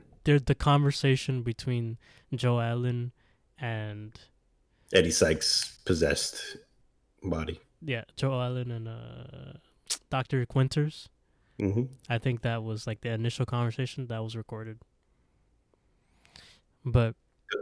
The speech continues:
Speaker 2: They, and that was a great, that's a great way to end it.
Speaker 1: Yeah, and it ends with Doctor Carl Winters' recording being played,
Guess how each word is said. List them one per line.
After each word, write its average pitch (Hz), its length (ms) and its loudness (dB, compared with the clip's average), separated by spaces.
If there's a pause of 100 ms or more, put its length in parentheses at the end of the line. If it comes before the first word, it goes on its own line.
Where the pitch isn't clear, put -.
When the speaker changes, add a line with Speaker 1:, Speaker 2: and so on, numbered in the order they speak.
(360)
Speaker 2:
They, 98 180 6
and 104 220 4
that 117 120 12
was 151 140 12
a 87 40 8
great, 82 300 2 (180)
that's - 180 -2
a - 40 -2
great 69 200 -2
way 69 100 -4
to 65 100 -4
end 78 140 -6
it. - 200 -14 (260)
Speaker 1:
Yeah, 120 180 -6 (120)
and 139 460 2 (1040)
it 160 60 -6
ends 139 500 2
with 123 640 2 (880)
Doctor 127 300 2
Carl 131 280 4
Winters' 120 760 0 (540)
recording 123 540 2
being 117 460 -2 (640)
played, 127 480 2